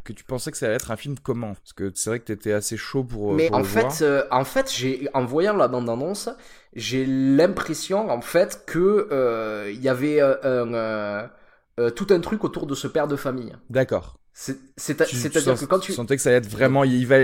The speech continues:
Speaker 1: il allait avoir un protagoniste, ce qu'il n'y a pas du tout, effectivement,
Speaker 2: Qu'il,
Speaker 1: dans ce film.
Speaker 2: qu'il allait y avoir un protagoniste, mais en plus un protagoniste trouble, c'est-à-dire en voyant la ba-, la bande-annonce, il y a,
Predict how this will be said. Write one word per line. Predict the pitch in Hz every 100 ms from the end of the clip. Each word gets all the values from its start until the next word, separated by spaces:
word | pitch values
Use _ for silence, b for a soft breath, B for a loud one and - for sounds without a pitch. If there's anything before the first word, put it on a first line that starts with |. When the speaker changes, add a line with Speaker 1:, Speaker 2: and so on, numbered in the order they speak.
| -
Speaker 1:
il | 127
allait | 127
avoir | 131 135
un | 135
protagoniste, | 131 123 139 123 113 107 -
ce | - -
qu'il | - 131
n'y |
a |
pas | - 139
du | 117
tout, | 107 120
effectivement, | 110 107 110 104
Speaker 2:
Qu'il, |
Speaker 1:
dans | 104
ce | -
film. | 95
Speaker 2:
qu'il | 214
allait | 202 226
y |
avoir | 196 196
un |
protagoniste, | 175 180 170 170 233 -
mais | 180
en | 156
plus | 113
un | 190
protagoniste | 156 156 151 151 180 175
trouble, | - 214 175
c'est-à-dire | 135 143 151 160
en |
voyant | 147 170 175
la | 143
ba-, | 147 147
la | 135
bande-annonce, | 147 147 160 208 214 220 -
il |
y | 135
a, | 135